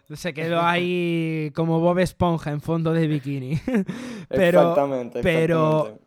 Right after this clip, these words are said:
Speaker 1: se inundan las calles. O sea, a ver, lo cierto es que aquí en Barcelona, Kanji, a ver, cuando llueve sí que es verdad que la ciudad se colapsa.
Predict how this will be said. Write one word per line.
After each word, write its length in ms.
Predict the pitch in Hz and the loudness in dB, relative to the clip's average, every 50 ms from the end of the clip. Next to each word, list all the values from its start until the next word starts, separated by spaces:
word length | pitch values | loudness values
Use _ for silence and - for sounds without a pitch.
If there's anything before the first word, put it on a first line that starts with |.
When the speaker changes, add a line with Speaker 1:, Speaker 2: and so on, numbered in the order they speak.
| _ - | _ -20
Speaker 1:
se 280 | - - - - 143 | -16 -14 -10 -10 -8
inundan 420 | 127 123 127 143 151 160 185 208 214 | -8 -8 -6 -6 -4 -2 -2 -2 -2
las 200 | 190 151 - - | -4 -6 -6 -10
calles. 320 | - 101 113 139 175 220 | -12 -12 -8 -6 -4 -4
O 60 | 247 196 | -4 -4
sea, 220 | - 160 127 127 | -6 -8 -6 -6
a 40 | 135 | -6
ver, 280 | 147 160 156 131 147 - - | -4 -4 -6 -6 -10 -14 -14
lo 120 | 131 123 | -14 -12
cierto 240 | - - 143 147 202 | -10 -10 -10 -10 -10
es 80 | 214 | -10
que 100 | - 320 | -10 -10
aquí 120 | 294 - 208 | -8 -6 -6
en 140 | 175 160 147 | -6 -4 -6
Barcelona, 720 | 135 131 - - 110 98 92 98 113 131 165 190 196 190 | -6 -8 -8 -10 -12 -12 -12 -12 -12 -10 -8 -6 -6 -8
Kanji, 460 | - 120 123 131 135 151 185 226 269 _ _ _ _ _ _ _ _ _ _ _ _ _ _ _ _ _ _ _ | -10 -12 -16 -14 -12 -12 -14 -14 -16 _ _ _ _ _ _ _ _ _ _ _ _ _ _ _ _ _ _ _
a 140 | - - 107 | -18 -14 -8
ver, 220 | 101 123 156 139 - | -6 -6 -6 -6 -6
cuando 300 | - 135 139 139 139 135 | -8 -8 -4 -2 -2 0
llueve 280 | 135 139 143 151 165 | 0 0 -2 -2 -2
sí 140 | 160 - 156 | -4 -6 -6
que 80 | - 147 | -8 -6
es 80 | 135 139 | -6 -6
verdad 240 | 147 147 139 135 | -6 -4 -6 -6
que 120 | - - 143 | -6 -6 -8
la 100 | 135 135 | -8 -6
ciudad 240 | - 151 147 139 135 | -6 -4 -4 -4 -4
se 160 | - 151 143 | -6 -10 -12
colapsa. 560 | - 131 131 160 208 202 - - 202 220 302 | -10 -6 -4 -4 -4 -4 -6 -8 -8 -8 -8